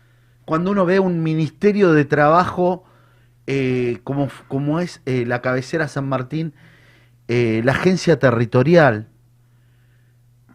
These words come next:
donde tienes las puertas abiertas, donde se lo escucha, donde se le habla, donde al compañero, y me lo han dicho uno y cada uno de los que te ha ido a ver, Manuel,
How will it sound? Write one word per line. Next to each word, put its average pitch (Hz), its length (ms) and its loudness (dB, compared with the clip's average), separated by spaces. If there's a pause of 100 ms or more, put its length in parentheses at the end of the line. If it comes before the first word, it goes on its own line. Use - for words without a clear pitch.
(120)
donde 156 220 0
tienes 175 340 -2
las 151 140 0
puertas 170 480 0
abiertas, 135 500 2
donde 131 220 -2
se 160 160 -6
lo 147 80 0
escucha, 127 640 -4 (360)
donde 156 260 -2
se - 160 -4
le 151 140 2
habla, 120 580 4
donde 147 240 -4
al 160 140 -4
compañero, 190 800 0 (420)
y 151 120 -2
me 160 120 2
lo 180 140 8
han 190 100 2
dicho 185 460 -2 (320)
uno 220 340 0
y 151 60 4
cada 165 260 2
uno 175 220 2
de 156 40 2
los 139 140 -2
que 151 140 -6
te 170 100 -4
ha 165 60 2
ido 160 180 2
a 151 80 0
ver, 165 160 0
Manuel, 143 540 -2